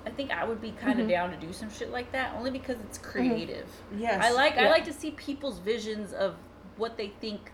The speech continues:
Speaker 1: that thing is in their perspective.
Speaker 2: Mm-hmm.
Speaker 1: So in that, and
Speaker 2: Yeah.
Speaker 1: like, that artsy fartsy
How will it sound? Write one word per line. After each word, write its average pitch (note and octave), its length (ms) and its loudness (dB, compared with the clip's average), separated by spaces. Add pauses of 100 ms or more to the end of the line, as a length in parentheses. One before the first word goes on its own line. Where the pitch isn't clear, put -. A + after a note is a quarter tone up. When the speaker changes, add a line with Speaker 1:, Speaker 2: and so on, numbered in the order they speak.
Speaker 1:
that F3+ 260 -2
thing F3+ 200 -6
is E3 280 -6
in E3+ 160 -8
their D#3+ 140 -4
perspective. - 680 -4
Speaker 2:
Mm-hmm. B3 200 2 (320)
Speaker 1:
So G#3+ 100 -2
in G#3+ 120 -2
that, B3+ 160 6
and B3 100 4
Speaker 2:
Yeah. G#3 60 2
Speaker 1:
like, A3 160 0
that A3 140 2
artsy A3+ 320 0
fartsy A3 600 -2